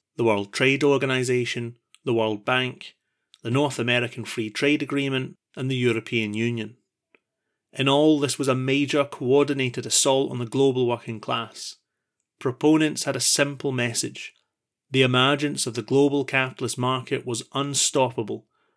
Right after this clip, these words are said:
and there was now no alternative, socialism having collapsed in the twentieth century. It was therefore vital that the anti-globalization movement emerged to demand the protection of workers' rights and living conditions,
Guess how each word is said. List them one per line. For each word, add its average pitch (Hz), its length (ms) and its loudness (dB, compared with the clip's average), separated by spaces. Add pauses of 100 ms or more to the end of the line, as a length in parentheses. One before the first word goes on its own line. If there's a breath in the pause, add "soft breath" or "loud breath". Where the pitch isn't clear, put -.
(180)
and 135 160 -4
there 135 120 0
was 123 180 0
now 135 240 2
no 131 320 0
alternative, 117 800 -4 (380)
socialism 131 720 2
having 113 260 -4
collapsed 120 640 -2
in 110 80 -8
the 113 40 -6
twentieth 110 500 -4
century. 117 580 -4 (1400 soft breath)
It 156 160 2
was 156 300 4
therefore 139 500 4
vital 135 580 0 (400)
that 147 120 -4
the 151 100 2
anti-globalization 131 1200 0
movement 117 380 -2
emerged 120 560 -4
to 123 40 -16
demand 120 480 -2
the 123 100 -10
protection 127 600 -4
of 104 100 -6
workers' 123 440 0
rights 123 340 -2
and 123 140 -4
living 131 240 -2
conditions, 123 600 -8